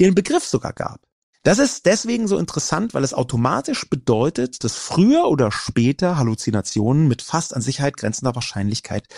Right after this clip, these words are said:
passieren werden. Deswegen ist K I zumindest zum Zeitpunkt jetzt auch noch nicht zu hundert Prozent in allen Bereichen total entspannt einsetzbar, zum Beispiel was bestimmte Recherchen angeht,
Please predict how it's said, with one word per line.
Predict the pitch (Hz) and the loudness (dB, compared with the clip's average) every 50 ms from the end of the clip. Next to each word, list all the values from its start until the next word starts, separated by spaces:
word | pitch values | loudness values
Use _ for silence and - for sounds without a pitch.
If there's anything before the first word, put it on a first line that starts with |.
| - - - - - _ _ _ | -18 -16 -18 -18 -20 _ _ _
passieren | - - 147 - - - 240 - - 101 - - | 0 0 0 0 0 2 2 4 4 2 0 -2
werden. | 87 85 - - 87 - - - - - | -2 -2 -2 -4 -6 -8 -10 -12 -4 -2
Deswegen | - 131 - 226 214 214 | 0 2 4 4 4 4
ist | - - - | 2 0 0
K | - 143 131 - | 0 0 2 4
I | 175 208 226 | 4 2 4
zumindest | - - 156 139 131 120 - - | 4 4 4 4 4 2 0 -2
zum | - 107 | -2 -2
Zeitpunkt | - - - 87 - - 85 82 - | -2 -2 -4 -4 -4 -6 -6 0 2
jetzt | 120 - - - - - - _ | 2 2 2 0 -4 -14 -10 _
auch | - 147 - - | -2 -2 -2 0
noch | 143 123 - - | -2 -4 0 2
nicht | 135 156 214 277 - - _ _ | 4 6 6 4 2 -2 _ _
zu | - - - - - - | -12 -12 -12 -10 -6 -2
hundert | 143 180 208 220 202 185 156 - | 2 4 4 6 4 2 2 -2
Prozent | 165 143 - 165 156 131 | -4 -4 -2 0 0 0
in | 113 - | -2 -2
allen | - 110 151 196 190 165 | -2 -2 0 2 2 2
Bereichen | 123 98 92 101 135 135 139 127 | 0 0 0 -2 -2 -2 -2 -4
total | - 123 - - 160 139 | -6 -6 -4 -2 -2 -2
entspannt | 117 120 - - 127 127 - - | -2 -2 -2 -4 -4 -4 -4 -4
einsetzbar, | 190 277 311 247 123 101 - - - 101 110 | -2 -2 0 0 0 0 -2 -4 -6 -6 -6
zum | - 113 107 | -4 -4 -4
Beispiel | 107 - 113 104 98 | -4 -4 -4 -6 -6
was | 98 - - | -6 -6 -6
bestimmte | 107 - - 107 98 107 95 | -4 -2 -2 -2 0 0 0
Recherchen | 98 95 - - - - - - - | 0 0 2 2 0 0 -2 -6 -8
angeht, | - 98 92 104 147 - | -8 -4 0 0 0 0